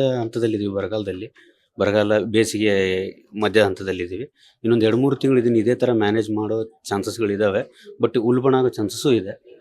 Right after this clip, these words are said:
ಇಲ್ಲ ಅಂತ ಹೇಳೋಕ್ಕಾಗಲ್ಲ. So ಸಾಧ್ಯ ಆದಷ್ಟು ಪರಿಹಾರ ಕ್ರಮ ಸರ್ಕಾರ, ಸರ್ಕಾರ ಕೈಗೊಳ್ತಾ ಇದೆ. ಸಿ ಎಂ ಇವತ್ತು ಮೀಟಿಂಗ್ ಇದೆ,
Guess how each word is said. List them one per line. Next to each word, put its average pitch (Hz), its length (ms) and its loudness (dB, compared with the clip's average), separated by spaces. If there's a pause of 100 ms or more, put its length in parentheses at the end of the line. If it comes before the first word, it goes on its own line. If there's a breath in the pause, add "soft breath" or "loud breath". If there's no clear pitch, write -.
(120)
ಇಲ್ಲ 127 180 4
ಅಂತ 135 180 2
ಹೇಳೋಕ್ಕಾಗಲ್ಲ. 101 540 0 (680)
So 123 160 -2
ಸಾಧ್ಯ 135 400 2 (120)
ಆದಷ್ಟು 156 440 4 (380)
ಪರಿಹಾರ 135 240 2
ಕ್ರಮ 139 200 -2
ಸರ್ಕಾರ, 127 380 0
ಸರ್ಕಾರ 120 420 0
ಕೈಗೊಳ್ತಾ 123 460 2
ಇದೆ. 110 160 -2
ಸಿ 127 160 0
ಎಂ 139 200 4
ಇವತ್ತು 123 360 -2 (420 soft breath)
ಮೀಟಿಂಗ್ 120 260 2
ಇದೆ, 98 380 -6